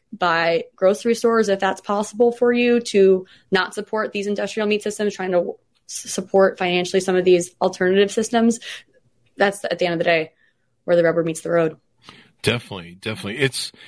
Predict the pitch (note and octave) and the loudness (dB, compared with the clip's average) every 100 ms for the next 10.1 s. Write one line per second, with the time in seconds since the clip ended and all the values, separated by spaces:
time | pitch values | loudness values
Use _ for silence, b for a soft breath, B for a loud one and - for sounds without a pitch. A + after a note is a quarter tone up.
0 | B B D#3+ F#3+ F#3 F3 - G#3+ B3+ A#3 | B B 0 2 -2 -4 -4 -2 -2 -2
1 | D#3 A#2+ G2+ G2+ G#2+ - D#2+ D#2+ F2 F#2+ | -2 -2 -2 -2 -4 -6 -8 -8 -6 -4
2 | F#2 F#2 F#2+ - G#2 G2 F#2+ G2+ - A#2 | -2 -4 -6 -8 -4 -2 -2 -4 -4 -8
3 | F#2 D#2+ G2 - G2 F2+ E2+ - F#2 F#2 | -8 -6 -6 -6 -8 -6 -6 -4 -4 -4
4 | F2 F#2 G2+ - G2+ F2 F2 B B B | -2 0 0 -2 -4 -4 -6 B B B
5 | A2+ G#2+ B2+ A#2 A2 - A2 G2 G2 F2 | -4 -2 0 0 0 -4 -4 0 0 0
6 | E2+ F2 - - F#2 - - F2 D#2+ D#3 | -4 -8 -12 -2 -2 -2 -2 -2 -4 -8
7 | B2 - - G#2+ G#2 G2 F#2+ F#2+ G2 E2 | -8 -8 -2 -2 -2 -2 0 -2 -4 -6
8 | D#2+ - - F2 D#2+ - G2+ G2+ F#2+ F2+ | -8 -10 -6 -6 -4 -4 -2 0 0 0
9 | - B B B G2+ F#2+ F2 E2 E2 F#2+ | -4 B B B 0 2 0 -4 -6 -6
10 | E2 | -8